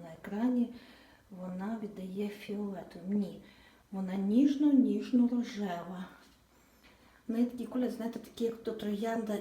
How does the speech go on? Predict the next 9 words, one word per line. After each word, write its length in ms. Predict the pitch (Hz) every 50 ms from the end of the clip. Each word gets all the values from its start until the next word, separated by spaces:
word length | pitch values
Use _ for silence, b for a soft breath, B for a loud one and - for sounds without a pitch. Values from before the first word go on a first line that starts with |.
| - -
із 240 | - 214 208 202 -
сірим. 540 | - - - - - - 233 202 202 196 185 185 - - - B B B B B B B
Колір 260 | B - 226 220 208 208
рожевий, 500 | 208 202 196 214 233 247 240 226 220 208
змішаний 460 | 214 226 208 - - 233 214 208 202
з 160 | - - -
сірим, 380 | - - 208 185 - 180 175 170
насправді, 540 | 170 - - - 175 - 165 - 170 - - - - -
такий 340 | - - - 185 175 - -